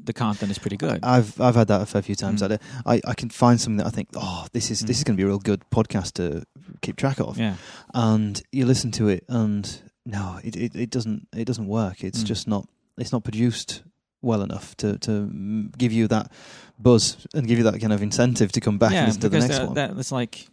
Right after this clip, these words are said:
Speaker 1: it's stopping you from concentrating, uh, o-, on the content.
Speaker 2: Yeah. And that's
Speaker 1: So it's,
Speaker 2: definitely
Speaker 1: it's
Speaker 2: something
Speaker 1: causing
Speaker 2: we,
Speaker 1: friction,
Speaker 2: yeah,
Speaker 1: basically.
Speaker 2: we definitely,
Speaker 1: Yeah.
Speaker 2: we definitely didn't, we almost certainly didn't keep some listeners in the beginning
Speaker 1: Exactly.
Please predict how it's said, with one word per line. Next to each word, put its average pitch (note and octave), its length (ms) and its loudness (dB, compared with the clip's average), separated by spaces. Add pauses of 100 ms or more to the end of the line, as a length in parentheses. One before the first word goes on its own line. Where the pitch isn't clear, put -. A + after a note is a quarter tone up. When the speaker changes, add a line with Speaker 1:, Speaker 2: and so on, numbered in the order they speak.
(220)
Speaker 1:
it's - 140 -6
stopping C3 360 0
you A2+ 140 0
from G#2+ 160 -4
concentrating, G2+ 720 -4
uh, F#2 420 -8
o-, - 260 -8
on G2+ 80 -6
the G#2 60 -6
content. - 580 -12
Speaker 2:
Yeah. A2+ 140 -2
And F#2 60 -6
that's - 40 -14 (680)
Speaker 1:
So B2 60 2
it's, A2 100 0
Speaker 2:
definitely C3 220 4
Speaker 1:
it's - 80 0
Speaker 2:
something A2 300 2
Speaker 1:
causing A#2 220 4
Speaker 2:
we, G#2 40 -4
Speaker 1:
friction, G2+ 420 -4
Speaker 2:
yeah, C#3+ 120 8
Speaker 1:
basically. G#2 160 0
Speaker 2:
we C3 60 6
definitely, A#2+ 320 4
Speaker 1:
Yeah. A#2+ 40 4
Speaker 2:
we C#3 100 10
definitely G#2+ 340 4
didn't, G#2 280 0 (320)
we D3 200 6
almost B2 220 4
certainly G#2+ 180 2
didn't G#2 260 -4
keep - 300 -2
some G#2+ 280 0
listeners G2+ 340 -2
in G2+ 80 -2
the G2 80 -2
beginning G#2 420 0 (220)
Speaker 1:
Exactly. D3 500 -4